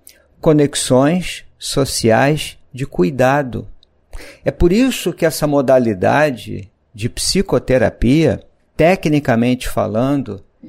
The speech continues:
cientificamente falando,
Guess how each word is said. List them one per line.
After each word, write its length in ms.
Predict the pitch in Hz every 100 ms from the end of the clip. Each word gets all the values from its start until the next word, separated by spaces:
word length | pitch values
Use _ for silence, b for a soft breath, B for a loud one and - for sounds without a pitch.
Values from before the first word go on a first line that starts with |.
| -
cientificamente 1300 | - - 147 127 - 165 196 - 160 127 123 123 -
falando, 720 | - 104 107 139 160 - -